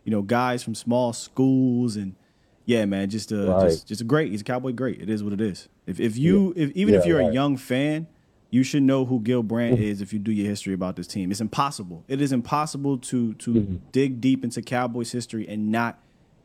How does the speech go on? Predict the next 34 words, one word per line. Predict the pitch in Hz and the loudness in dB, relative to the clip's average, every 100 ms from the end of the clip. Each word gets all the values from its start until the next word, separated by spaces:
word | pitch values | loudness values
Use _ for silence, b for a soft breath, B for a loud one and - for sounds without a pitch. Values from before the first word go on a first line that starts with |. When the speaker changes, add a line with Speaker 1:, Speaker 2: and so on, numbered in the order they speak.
| - - - | -20 -20 -12
Speaker 1:
come | - 120 | 0 2
up | 117 110 | 2 0
with | 110 95 | -6 -4
Gil | 107 113 | -2 -2
Brandt, | 98 107 107 95 _ - | -2 -2 -4 -6 _ -12
uh, | 95 95 92 | -8 -6 -6
during | 92 107 107 | -4 -2 -2
the | 98 | -4
Tom | 90 104 95 | -6 -6 -6
Landry, | 95 95 120 82 | -4 2 4 4
Speaker 2:
Yeah. | 87 85 | 2 -10
Speaker 1:
uh, | 87 - | -12 -8
early | 95 90 82 | -6 -6 -8
era. | 90 82 - _ _ _ _ _ - - - - _ _ - | -8 -10 -14 _ _ _ _ _ -20 -20 -20 -20 _ _ 4
Speaker 2:
Yeah, | 110 | 6
exactly. | 101 95 104 92 92 90 | 8 8 8 8 4 2
Him, | 107 127 123 120 120 - | 6 8 10 8 4 -2
Tom | 113 110 113 110 | 4 8 8 8
Landry, | 113 113 113 107 113 107 104 - _ _ _ | 8 8 8 6 6 6 4 -4 _ _ _
uh, | 98 98 | 8 10
uh, | 92 104 98 - | 12 10 10 10
Tex | 131 - | 8 8
Schramm, | 127 113 110 | 6 8 10
those | 113 117 | 8 10
guys | 117 101 | 10 10
built | 90 120 107 | 10 10 10
Speaker 1:
Yep. | 110 95 | 8 6
Speaker 2:
what | |
we | 110 | 8
all | 104 98 - | 10 10 8
sitting | 101 | 2
here | 98 95 | 4 4
doing | 82 104 | 6 4
today. | 95 90 92 | 4 2 0